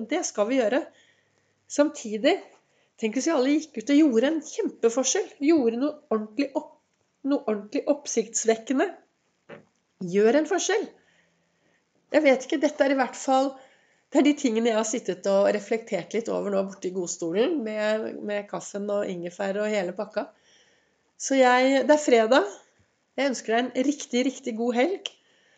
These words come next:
Kanskje denne helgen er, eh, helgen hvor du skal sette deg ned og finne ut hva er virkeligheten din. Og er den virkeligheten din en, eh, virkelighet du ønsker å leve med, å leve i? Eller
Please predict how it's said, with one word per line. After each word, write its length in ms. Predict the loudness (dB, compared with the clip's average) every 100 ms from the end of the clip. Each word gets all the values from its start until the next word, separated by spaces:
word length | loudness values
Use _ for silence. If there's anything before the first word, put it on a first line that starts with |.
| _ _ _
Kanskje 300 | -2 0 4
denne 260 | 4 4 4
helgen 460 | 2 0 2 2 2
er, 400 | 4 6 6 4
eh, 200 | 4 2
helgen 420 | 0 0 0 0
hvor 100 | -2
du 120 | -4 -6
skal 300 | -2 0 0
sette 320 | -4 -6 -4
deg 160 | -2 0
ned 240 | 0 0
og 220 | 0 0
finne 380 | -2 -4 -4 -4
ut 100 | -4
hva 300 | 0 2 0 0 -2
er 120 | 0
virkeligheten 640 | -2 -6 -6 -6 -6 -2 0
din. 180 | 0 -2 _ _ _ _ _ _ _ -6
Og 60 | -4 2
er 160 | 4 4
den 200 | 4 2
virkeligheten 560 | 0 -2 -6 -4 -4 -2
din 220 | -2 -2
en, 320 | -2 -2 -2 -4
eh, 180 | -2 0
virkelighet 520 | 0 -2 -2 -2 -4
du 60 | -6
ønsker 560 | -6 -6 -8 -6 -6 -2
å 140 | -2 -2
leve 400 | 0 0 -2 -6
med, 200 | -6 -6 -10 _ _ _ _ _ _ 0
å 80 |
leve 360 | 4 6 4 0
i? 260 | -4 -2 -4 -6 _ _ _ _ _ _ -4
Eller 320 | 0 2 4